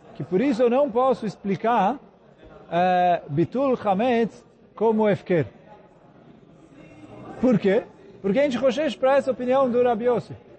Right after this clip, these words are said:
É uma coisa que Rishonim, isso, o Tos-, o Tosfot fala que é Efker, mas tem Rishonim que falam que não. E uma das, tem algumas explicações, algumas perguntas que eles fazem, mas uma delas é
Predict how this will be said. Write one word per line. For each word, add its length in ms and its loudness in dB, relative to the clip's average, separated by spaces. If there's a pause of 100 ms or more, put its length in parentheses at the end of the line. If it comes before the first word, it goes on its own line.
(760)
É 100 4
uma 140 -2
coisa 240 0
que 80 0
Rishonim, 380 0
isso, 180 -2
o 20 -4
Tos-, 320 0
o 140 -10
Tosfot 340 -4
fala 300 0
que 100 -2
é 60 2
Efker, 360 -4 (600)
mas 340 0
tem 140 0
Rishonim 360 0
que 80 -4
falam 380 0
que 160 -4
não. 180 -2 (560)
E 120 0
uma 520 2 (240)
das, 360 2 (340)
tem 100 -2
algumas 460 2
explicações, 760 -4
algumas 500 -2
perguntas 580 -4
que 60 -12
eles 200 -12
fazem, 320 -4
mas 180 -6
uma 200 -2
delas 340 2
é 260 0